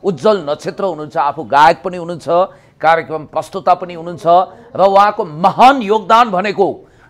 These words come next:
नेपालमा सङ्गीतको माध्यमद्वारा लोकसङ्गीतको प्रवर्धन गर्दै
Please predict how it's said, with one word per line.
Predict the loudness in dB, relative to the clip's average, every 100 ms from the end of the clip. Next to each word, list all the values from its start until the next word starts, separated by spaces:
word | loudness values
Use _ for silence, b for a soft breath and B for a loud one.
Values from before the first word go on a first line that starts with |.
| -12
नेपालमा | 0 2 4 6 6 4 0 -2
सङ्गीतको | -2 -8 -2 0 0 0 -2
माध्यमद्वारा | 2 0 0 -2 0 0
लोकसङ्गीतको | 2 2 2 2 -8 -4 -4 -4
प्रवर्धन | -2 0 0 -2 -4 0
गर्दै | 0 4 2